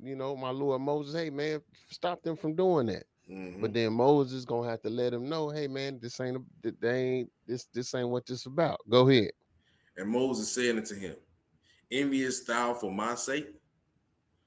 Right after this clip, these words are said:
Speaker 2: Would God that all the Lord's people were prophets, and that the Lord will put his spirit upon them."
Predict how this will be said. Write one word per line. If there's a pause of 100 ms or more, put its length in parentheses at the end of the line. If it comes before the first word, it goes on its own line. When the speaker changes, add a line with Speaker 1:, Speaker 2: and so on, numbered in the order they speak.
(160)
Speaker 2:
Would
God
that
all
the
Lord's
people
were
prophets, (480)
and
that
the
Lord (400)
will
put
his
spirit
upon
them."